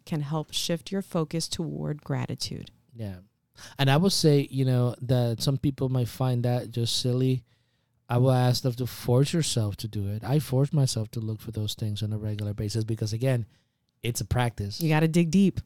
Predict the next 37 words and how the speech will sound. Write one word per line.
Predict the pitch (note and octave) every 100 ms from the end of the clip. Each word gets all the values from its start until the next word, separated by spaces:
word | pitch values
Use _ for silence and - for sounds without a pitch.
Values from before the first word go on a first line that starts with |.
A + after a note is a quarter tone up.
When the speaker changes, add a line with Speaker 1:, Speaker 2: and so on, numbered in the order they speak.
| _
Speaker 2:
You | B2+
got, | B2 -
it's, | C3
it's | C3+ A#2 B2+
a | A#2+
practice. | C3+ A#2+ A2+ G#2+
Speaker 1:
Yeah. | C3
Speaker 2:
You |
gotta, | A#2 D#3
Speaker 1:
Yeah. | C#3+ C#3+
Speaker 2:
you | B2 A#2
gotta | A#2 A#2
Speaker 1:
Yeah. | -
Speaker 2:
practice | C3 A#2+ A2 G#2+
it. | G#2+
Like, | G#2+
it's | G#2+
a |
new | G#2+ A2+
Speaker 1:
Agreed. |
Speaker 2:
habit. | G#2+ A2 G2+ - _
Speaker 1:
Yeah, | E3 D3 D3+ - -
Speaker 2:
All | C3+
right. | B2+ B2+ D3
Speaker 1:
definitely. | C3
Speaker 2:
Um, | B2+ B2 C#3+ - -
practice | F3 B3 - A#3+ -
mindful | D3 C#3+ D3+ - D3+ D3
appreciation. | - - B2+ - A#2 G#2+ - F#2+ F#2 _ -
Uh, | G#2+ G#2+
engage | A#2 A#2 C#3 D#3 -
in | D3 C3+
mindful | A#2+ A#2+ B2+ - C3
moments | A#2+ A#2 B2 B2+ -
throughout | - A2+ A2+ A2
your | G#2+
day | G2 G#2 A#2 C3